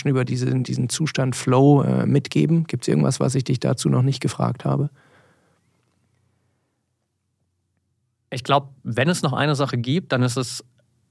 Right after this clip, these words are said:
Speaker 2: quasi der erste Teil des Buches sozusagen, weil ich ganz bewusst das natürlich so gemacht habe, dass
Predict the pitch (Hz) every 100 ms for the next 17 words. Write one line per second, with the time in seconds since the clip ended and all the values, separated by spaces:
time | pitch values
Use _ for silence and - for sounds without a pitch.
0 | _ - 120 123 123 117 117 120 113 -
1 | _ _ _ _ _ - 135 - 127 127
2 | 117 - 135 120 107 113 117 110 110 120
3 | 135 - - - - - 113 117 117 117
4 | 120 123 123 - _ - - 131 131 139
5 | 120 151 - 131 120 127 120 120 120 120
6 | 135 127 120 127 127 120 120 -